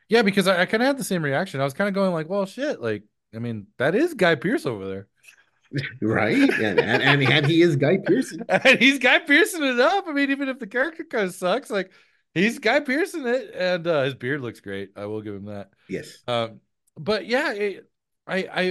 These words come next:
Speaker 1: I, I found, and well, like, our, our vampire lead guy, uh, as far as him go, I, I, and just again, the, the writing, uh, I think f-, fails this, this actor, but
Speaker 2: Yeah.
Speaker 1: just totally, totally, totally just boring, uh, character.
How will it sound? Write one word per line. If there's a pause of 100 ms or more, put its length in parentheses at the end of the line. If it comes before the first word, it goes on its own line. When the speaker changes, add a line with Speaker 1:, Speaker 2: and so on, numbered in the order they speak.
Speaker 1:
I,
I
found,
and
well,
like,
our,
our
vampire
lead
guy, (600)
uh,
as
far
as
him
go, (120)
I,
I,
and
just
again,
the,
the
writing, (120)
uh,
I
think
f-,
fails
this, (120)
this
actor,
but (340)
Speaker 2:
Yeah.
Speaker 1:
just
totally,
totally, (640)
totally
just (100)
boring, (580)
uh,
character.